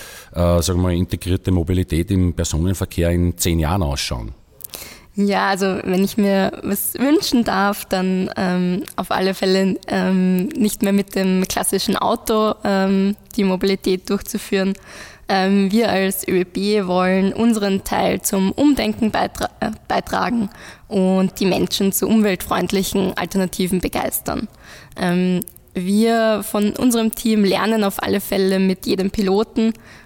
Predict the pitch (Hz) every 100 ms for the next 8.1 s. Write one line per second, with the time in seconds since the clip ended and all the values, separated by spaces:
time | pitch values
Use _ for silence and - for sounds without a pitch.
0 | - 254 185 185 180 185 - - - -
1 | _ _ - - 156 160 190 180 180 -
2 | 190 190 - - 269 - - 190 - 202
3 | - 208 202 190 190 - 196 196 196 240
4 | - 190 - 185 180 - - - 185 180
5 | 180 180 202 - - 196 196 226 269 -
6 | 196 196 - 247 - 226 214 - - 202
7 | - 196 - - - 196 196 - - 240
8 | 302